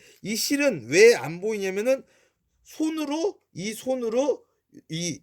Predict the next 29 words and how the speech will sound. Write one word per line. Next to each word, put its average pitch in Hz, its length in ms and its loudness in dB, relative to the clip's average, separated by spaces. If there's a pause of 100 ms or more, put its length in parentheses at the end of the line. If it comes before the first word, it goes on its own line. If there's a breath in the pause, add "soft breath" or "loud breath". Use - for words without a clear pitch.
이 156 120 -8
상가 196 360 -8
사이로 226 500 0
딱 196 160 -6
집어넣어서 175 680 0 (300 soft breath)
요런 196 340 6
식으로 170 360 0
세팅이 233 640 -6
되기 160 220 -4
때문에 175 480 -6 (300 soft breath)
실은 269 540 -4
보이질 180 480 -4
않아요. 113 400 -8
그럼 190 320 -2 (240 soft breath)
자, 120 280 -8 (640 loud breath)
실은, 269 520 0 (1800)
실은 285 520 0 (500)
이 233 280 -4
손에 269 420 0
의해서, 220 760 6
손에 208 320 -4
의해서 170 600 -2
이렇게 151 280 -8
돼 139 140 -4
있기 143 220 -8
때문에 156 480 -4
보이질 185 460 -2
않는 127 220 0
거예요. 127 180 0